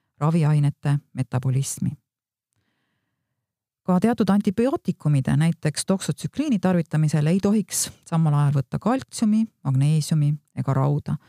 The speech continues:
Nimelt võivad viimased moodustada koos ravimiga lahutusomatuid komplekse ja takistada niiviisi raviaine imendumist. Veelgi enam, tsitrusviljades leiduv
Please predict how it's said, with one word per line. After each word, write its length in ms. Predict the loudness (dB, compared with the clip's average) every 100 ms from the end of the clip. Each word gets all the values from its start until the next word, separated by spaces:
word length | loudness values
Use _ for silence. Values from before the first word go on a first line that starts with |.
| _ -4
Nimelt 240 | -2 -2 -2
võivad 320 | 0 0 0 0
viimased 380 | 0 0 0 0
moodustada 600 | 0 -2 -4 -4 0 -2 -4 _ _ _
koos 220 | -4 -2 0
ravimiga 460 | 0 2 0 0
lahutusomatuid 640 | 0 0 -2 -2 -2 -2 -4
komplekse 640 | -4 -6 -4 -6 -2 -4 -4 _ _ _
ja 120 | -6 -2
takistada 540 | -2 -4 -4 0 2
niiviisi 500 | 2 2 0 -2 -4 -4 _ _
raviaine 540 | -2 0 2 2 2 2
imendumist. 640 | 2 0 -2 -6 -8 _ _ _ _ _ _ _ _ _ _ _ _ _ _ -4
Veelgi 280 | -2 0
enam, 240 | 0 2 0 -4 _ _ _
tsitrusviljades 880 | -8 -6 -4 -2 0 0 0 0 0
leiduv 320 | 0 2